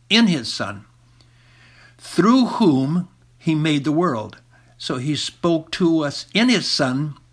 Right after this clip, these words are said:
and His Son was the vehicle in which He created the world. And in Hebrews one, verse three B, I guess you would call it,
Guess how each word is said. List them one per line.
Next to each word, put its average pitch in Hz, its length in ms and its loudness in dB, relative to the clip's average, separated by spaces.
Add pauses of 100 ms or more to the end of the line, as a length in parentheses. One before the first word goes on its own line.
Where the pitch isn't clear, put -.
(160)
and 139 200 -4
His 131 320 -4
Son 165 600 0 (140)
was 143 400 -4
the 147 160 -4
vehicle 131 800 -2 (100)
in 139 220 -4
which 156 380 -4
He 165 200 -2
created 135 600 -4
the 135 100 -6
world. 123 480 -6 (1500)
And 175 520 -2 (600)
in 143 200 -2
Hebrews 151 600 -2
one, 147 500 -4 (180)
verse - 500 -6
three 139 560 -2
B, 123 380 -6 (100)
I 120 80 -10
guess 110 300 -10
you 113 40 -8
would 104 140 -12
call 113 280 -8
it, 113 80 -16